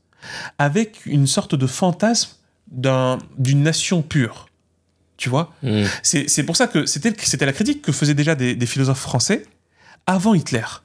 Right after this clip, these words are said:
Speaker 1: Tu vois, avant Hitler, ils disaient, « Ouais, les mecs, c'est ce qu'on appelle le Kulturkampf. » C'est-à-dire le fait de, euh, est-ce que, en gros, culture, le culturel versus l'universel.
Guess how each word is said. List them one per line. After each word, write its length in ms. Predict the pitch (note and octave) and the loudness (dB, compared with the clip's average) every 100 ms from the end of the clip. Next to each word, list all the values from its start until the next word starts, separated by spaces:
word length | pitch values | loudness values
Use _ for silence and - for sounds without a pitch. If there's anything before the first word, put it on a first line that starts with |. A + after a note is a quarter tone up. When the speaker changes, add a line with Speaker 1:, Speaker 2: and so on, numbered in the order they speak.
| _ _ _ _ | _ _ _ _
Speaker 1:
Tu 40 | - | -6
vois, 120 | C#3+ | -2
avant 120 | D3 | 0
Hitler, 200 | D#3 B3+ | 2 2
ils 60 | E3+ | 2
disaient, « 260 | D3+ A3+ - - - - C3+ | 2 0 -2 -20 -20 -6 0
Ouais, 100 | C#3 | 2
les 80 | C#3 | 2
mecs, 280 | D#3+ D#3+ - | 2 2 -2
c'est 120 | C3+ | -6
ce 60 | |
qu'on 100 | - | -2
appelle 160 | C3 C3+ | -2 -2
le 60 | B2 | 0
Kulturkampf. » 600 | C#3+ C#3+ - A#2 - - | -2 -2 -2 -4 -6 -8
C'est-à-dire 280 | - B2 A#2+ | -4 -2 0
le 80 | B2 | 0
fait 180 | F3+ | 0
de, 140 | D3+ D#3+ - - - | 0 -2 -4 -20 -4
euh, 220 | C#3 C#3 | 0 2
est-ce 140 | C3+ - | 0 0
que, 320 | E3 D#3+ - _ | 0 0 -4 _
en 100 | C#3+ | -2
gros, 280 | D3 G#3+ G#3+ - | 0 0 0 -2
culture, 640 | F#3 - A3 C4 C4+ - _ _ _ _ - | -2 2 2 2 0 -10 _ _ _ _ -4
le 100 | D3 | -2
culturel 520 | D3+ F#3+ - G3+ A#3+ | 0 0 2 2 2
versus 360 | E3 D#3 G3+ - | 2 0 -2 2
l'universel. 500 | F3+ D3 C3 - | 2 4 2 -2